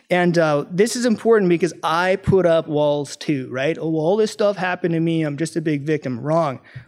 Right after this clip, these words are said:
Okay, yeah, stuff happened, but, but I am involved in this too. And I, in my, in my, uh, drive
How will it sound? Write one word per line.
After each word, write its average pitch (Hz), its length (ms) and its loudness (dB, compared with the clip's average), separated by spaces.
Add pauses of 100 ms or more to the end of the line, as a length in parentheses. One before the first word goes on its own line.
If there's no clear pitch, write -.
Okay, 156 220 -2
yeah, 147 220 0
stuff 170 260 -2
happened, 147 400 -2
but, - 160 -2 (180)
but 143 160 0
I 165 200 2
am 190 40 2
involved 160 460 2
in 139 80 0
this 127 180 -6
too. 180 320 0 (380)
And 147 140 -2
I, 175 280 0
in 160 180 0
my, 151 360 0 (220)
in 160 120 0
my, 147 300 2
uh, 139 80 0 (460)
drive 185 600 2